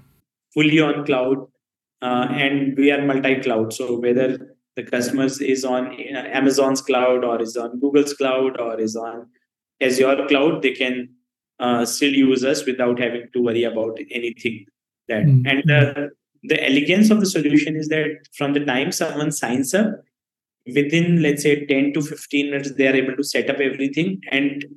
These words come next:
Speaker 1: it starts to work on the, on its own. They don't have to spend, like, weeks and months to go and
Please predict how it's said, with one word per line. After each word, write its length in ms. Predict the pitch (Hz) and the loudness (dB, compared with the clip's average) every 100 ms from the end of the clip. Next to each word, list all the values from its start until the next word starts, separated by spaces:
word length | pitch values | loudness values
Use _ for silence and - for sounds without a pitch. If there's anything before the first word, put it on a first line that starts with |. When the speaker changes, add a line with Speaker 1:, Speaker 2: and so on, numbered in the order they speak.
| _ _ _ - | _ _ _ -4
Speaker 1:
it 140 | 135 | -4
starts 380 | - - 127 123 | -2 0 2 0
to 120 | - 135 | 0 2
work 300 | 123 120 123 | 4 2 0
on 180 | 117 | -2
the, 180 | 120 117 - | -2 -4 -4
on 140 | 120 | -4
its 200 | 120 117 | -2 -4
own. 240 | 110 98 98 - _ _ - | -6 -6 -10 -18 _ _ -2
They 100 | 127 | 2
don't 240 | 147 151 | 2 2
have 180 | 147 147 | 0 0
to 80 | 160 | -2
spend, 440 | 147 - 139 143 | -2 -2 0 0
like, 300 | 139 135 - - | 0 0 -4 -12
weeks 360 | 123 139 147 - | -2 0 0 -2
and 260 | 143 143 131 | -2 -2 -2
months 300 | 127 143 - | 0 -2 -4
to 140 | 143 - | -8 -2
go 160 | 131 123 | 2 2
and 300 | 127 135 | 2 -2